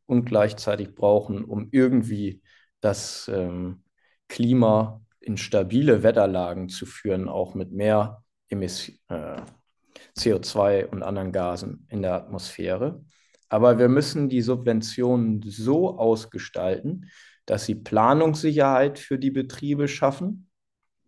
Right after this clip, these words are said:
dass sie Bürokratieabbau für die Betriebe schaffen und dass sie öffentliches Geld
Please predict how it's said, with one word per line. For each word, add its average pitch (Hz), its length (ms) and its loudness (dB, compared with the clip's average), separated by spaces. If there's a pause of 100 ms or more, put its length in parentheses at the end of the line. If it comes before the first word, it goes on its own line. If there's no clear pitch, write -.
(720)
dass 117 280 2
sie 113 540 0
Bürokratieabbau 113 1300 2
für 110 260 -8
die 107 100 -4
Betriebe 110 540 -4
schaffen 123 580 -4 (1040)
und 185 360 4
dass 143 360 2
sie 135 340 -2 (140)
öffentliches 147 760 -2
Geld 127 440 0